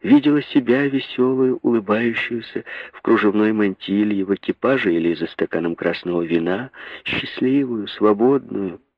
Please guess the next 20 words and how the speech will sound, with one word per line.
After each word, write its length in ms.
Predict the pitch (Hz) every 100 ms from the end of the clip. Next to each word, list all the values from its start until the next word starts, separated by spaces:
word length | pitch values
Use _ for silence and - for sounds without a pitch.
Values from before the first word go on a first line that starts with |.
| _ _ _ _ _ _ _ _ - - - -
То 140 | 127
были 220 | 120 127 127
такие 440 | 123 - 127 117
яркие, 480 | 120 117 - - 69
такие 340 | - - 101
волнующие 760 | 95 104 107 120 113 - 107 95
видения, 680 | 92 87 113 131 98 71 - - - - - -
что 240 | - -
она 160 | 107 120
без 180 | 120 -
труда 340 | - 120 123
выжала 400 | 117 120 117 113
слезу 480 | 113 - 107 104 156
из 160 | 160 147
глаз 300 | 139 147 - - _ _ _ _ _ _ _ _ _ -
и 80 |
дала 340 | 80 90 85 85
ей 220 | 82 82
медленно 580 | 82 120 143 131 127 131
скатиться 760 | - 95 - - - - -